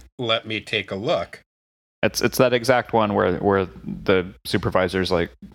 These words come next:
Speaker 2: "Hey, just figure this shit out." And the other guy's like, "Yeah, yeah, okay."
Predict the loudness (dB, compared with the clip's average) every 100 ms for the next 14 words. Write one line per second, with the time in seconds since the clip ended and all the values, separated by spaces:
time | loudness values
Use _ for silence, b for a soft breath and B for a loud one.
0 | -6 0 0 0 -8 -8 -4 -2 0 0
1 | 0 2 2 0 -2 -2 0 -2 -2 -2
2 | -2 -2 -2 -2 -4 -4 -2 -2